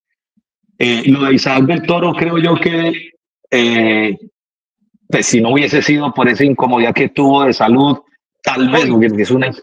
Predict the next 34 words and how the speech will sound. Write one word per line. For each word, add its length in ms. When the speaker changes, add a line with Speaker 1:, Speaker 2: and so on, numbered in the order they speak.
Speaker 1:
una 200
incertidumbre, 800
eh, 160
no 120
sabemos 320
si 80
hubiese 220
estado 320
todavía 500
ahí 140
adelante, 440
no 140
sabemos, 520
pero 220
el 60
hombre 220
va 140
terminando. 720
Richard, 420
pues, 140
va 320
sacando 420
la 100
cara. 400
Cepeda 480
me 120
parece 340
muy 140
importante 520
lo 140
que 80
ha 100
hecho, 280
que 360